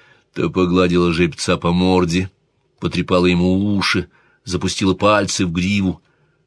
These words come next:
Жеребец склонил свою голову на плечо женщины и замер. Еще некоторое время Камила стояла и что-то шептала ему на ухо, а ее пальцы перебирали пряди гривы.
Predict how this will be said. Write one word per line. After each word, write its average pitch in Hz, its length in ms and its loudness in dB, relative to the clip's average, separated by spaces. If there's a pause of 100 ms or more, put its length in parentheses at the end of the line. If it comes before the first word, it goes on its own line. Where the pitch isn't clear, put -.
Жеребец 82 400 -4
склонил 98 460 -2
свою 110 380 -4
голову 95 380 -2
на 90 120 -2
плечо 87 380 -6
женщины 87 640 -6 (200)
и 87 100 -10
замер. 80 520 -6 (1700)
Еще 101 640 0
некоторое 185 580 2
время 131 380 2
Камила 92 420 0
стояла - 580 -2
и 85 80 -2
что-то - 260 -10
шептала 190 540 -4
ему 170 220 -2
на 135 300 0
ухо, 90 380 -4 (520)
а 90 140 2
ее 85 220 4
пальцы 95 540 -2
перебирали 87 460 -2
пряди 87 420 -4
гривы. 82 540 -6